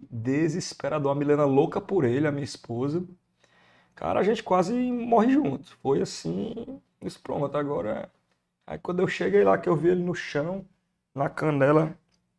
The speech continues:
um sanguezinho assim na canela, que quando a pessoa infarta, né, tinha problema cardiovascular, minha família toda tem, inclusive minha mãe.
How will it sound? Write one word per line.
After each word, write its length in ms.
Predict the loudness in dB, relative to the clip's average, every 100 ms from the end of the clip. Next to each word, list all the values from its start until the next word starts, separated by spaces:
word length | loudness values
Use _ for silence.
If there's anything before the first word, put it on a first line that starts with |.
| -6
um 100 | -4
sanguezinho 520 | -2 0 0 -2 -4
assim 160 | -4
na 100 | -6
canela, 300 | -4 -2 -2
que 80 | -2
quando 160 | 0 0
a 40 |
pessoa 320 | 0 -2 -2
infarta, 480 | -4 0 2 2 0
né, 140 | -4 -2
tinha 160 | -4
problema 320 | -2 0 0
cardiovascular, 600 | 2 2 4 2 2 0 0
minha 120 | 0
família 300 | -4 -4 -4
toda 240 | -2 -4
tem, 200 | -4 -6
inclusive 360 | -6 -4 -6 -4
minha 140 | -6
mãe. 260 | -6 -8 -10